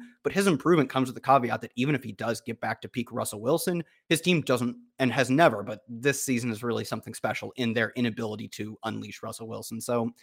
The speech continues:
I think Metcalf and Lockett are certainly startable wide receiver twos.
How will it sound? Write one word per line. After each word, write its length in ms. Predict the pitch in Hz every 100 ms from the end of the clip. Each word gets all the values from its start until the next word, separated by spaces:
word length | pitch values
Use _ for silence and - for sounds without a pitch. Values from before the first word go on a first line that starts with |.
| _ _ _ 165
I 80 |
think 160 | 190 139
Metcalf 320 | 143 160 147
and 100 | 127
Lockett 300 | 131 131 135 _ -
are 160 | 117 113
certainly 440 | - - 143 143 131
startable 640 | - - 113 127 123 120
wide 200 | 117 120
receiver 320 | 117 - 110
twos. 400 | 104 175 180 175